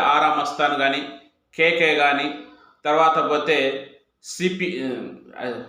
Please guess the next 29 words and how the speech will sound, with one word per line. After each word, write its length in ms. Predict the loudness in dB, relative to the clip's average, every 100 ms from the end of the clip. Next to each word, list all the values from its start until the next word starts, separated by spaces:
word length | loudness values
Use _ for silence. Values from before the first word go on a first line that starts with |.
| -18 _ _ -4
సిపిఎస్ 480 | -2 2 2 2 2
కానీ, 280 | 2 2 2 -4 -10 -20 _ _ _ _ _ -2
తర్వాత 300 | 0 2 2 2
నాగన్న, 420 | 4 4 2 2 0 -2 -8 -12 -4
ఇలాంటి 280 | 0 0 0
కొన్ని 200 | -2 0 0
సంస్థలు 360 | 0 -2 -2
ఉన్నాయి. 240 | -2 -2 -4 -10 -4
సరే, 140 | 0 0 0
వీళ్ళందరూ 440 | 2 2 2 2
కూడా 240 | 2 2 2 -2 -6 -8
చెప్పిన 280 | -4 0 0
ప్రతి 320 | 2 0 0
సందర్భంలో 680 | -2 0 0 2 2 2 2 2
కూడా 100 | 2
వాళ్ళ 200 | 2 2
సర్వే 300 | 0 0 0
కరెక్ట్ 360 | 0 0 -2
కాలేదు. 380 | 0 2 0 -4 -12 -18 -20 -10
ఒకటి 200 | -6 -2 -2
రెండు 180 | -2 0
సార్లు 180 | 2 2
విఫలం 340 | 0 0 2
కావడం 240 | 2 2 0
జరిగింది, 280 | -2 -4 -4
కొన్నిసార్లు 480 | -4 -4 0 0 0
సక్సెస్ 400 | -4 -6 -10 -12 -4
కావడం 280 | -2 -2 -4 -8
జరిగింది. 340 | -10 -12